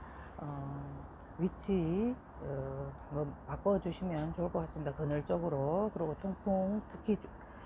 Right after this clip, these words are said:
여름에는 제가 봤을 때 햇볕도 중요하고 다 중요하지만 통풍이 가장 중요한 것 같습니다. 어, 그래서 제가 좀 적어 드릴 테니까는 여러분한테 혹시 있으면은 참고하셔갖고 잘 키워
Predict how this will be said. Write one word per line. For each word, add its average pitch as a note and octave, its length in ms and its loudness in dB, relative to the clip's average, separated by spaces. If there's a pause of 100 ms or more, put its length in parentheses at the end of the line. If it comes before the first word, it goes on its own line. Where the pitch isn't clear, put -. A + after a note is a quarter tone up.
(120)
여름에는 F#3 600 6
제가 E3 220 2
봤을 D3+ 380 0
때 G3+ 280 6
햇볕도 G#3 400 2
중요하고 E3+ 380 2
다 D3+ 160 -2
중요하지만 E3+ 840 2 (380)
통풍이 A#3 800 6
가장 F#3 340 4
중요한 E3 340 0
것 D#3 80 2
같습니다. D3 560 -2 (580)
어, D3+ 240 -4 (600)
그래서 E3 460 0
제가 D#3 340 -2 (200)
좀 D#3 180 -2
적어 G3 260 4
드릴 F3 240 0
테니까는 F3+ 560 0
여러분한테 E3+ 720 0
혹시 G3 380 2
있으면은 E3+ 800 2 (320)
참고하셔갖고 G3 1000 2 (280)
잘 D#3 240 -6
키워 F3+ 220 4